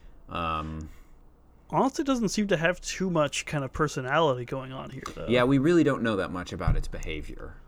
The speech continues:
Speaker 1: Uh, we mostly know about its capabilities. But
Speaker 2: It's
Speaker 1: we
Speaker 2: just
Speaker 1: don't really know what it's about beyond, like, drinking rich,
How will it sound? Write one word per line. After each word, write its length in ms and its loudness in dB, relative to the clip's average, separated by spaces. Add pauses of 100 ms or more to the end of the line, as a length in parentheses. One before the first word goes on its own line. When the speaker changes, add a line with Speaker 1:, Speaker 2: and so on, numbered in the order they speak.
(120)
Speaker 1:
Uh, 460 -6 (580)
we 140 -8
mostly 360 -8
know 160 -8
about 400 -6
its 360 -10 (240)
capabilities. 960 -10 (800)
But 80 -6
Speaker 2:
It's 100 -2
Speaker 1:
we 40 4
Speaker 2:
just 100 0
Speaker 1:
don't 60 -8
really 180 -6
know 160 -6
what 180 -6
it's 140 -10
about 580 -6
beyond, 420 -8
like, 200 -8 (240)
drinking 500 -12
rich, 420 -12